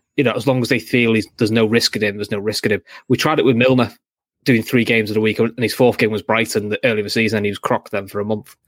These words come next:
So, and at the moment, you probably see your midfield f-, at the moment for City is probably gonna be, uh, Gini, Thiago, Milner, 'cause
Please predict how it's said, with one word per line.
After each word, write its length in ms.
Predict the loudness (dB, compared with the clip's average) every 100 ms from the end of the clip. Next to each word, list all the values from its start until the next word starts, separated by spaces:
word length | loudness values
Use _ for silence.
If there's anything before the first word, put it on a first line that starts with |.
| _ _ _ _ -4
So, 380 | 0 2 2 0
and 120 | -2
at 100 | 0
the 60 | 2
moment, 440 | 4 4 0 -6 -12 -20 -20 -20 _
you 140 | 0 0
probably 180 | 2 2
see 120 | 2
your 100 | 2
midfield 380 | 0 2 2 0
f-, 140 | -8 _ -12
at 100 | -8
the 80 | -4
moment 240 | -4 -4
for 80 | -8
City 280 | -2 0 0
is 60 |
probably 200 | -2 -4
gonna 180 | 0 -2
be, 380 | 2 2 2 -2
uh, 360 | -2 -2 -2 -4 _ _ _ _ _ _
Gini, 560 | -2 0 2 2 0 -6 _ _ _
Thiago, 640 | -2 0 2 0 0 0 0
Milner, 380 | 2 2 0 -4 -20 -20 -20 _
'cause 520 | 0 2 4 2 -2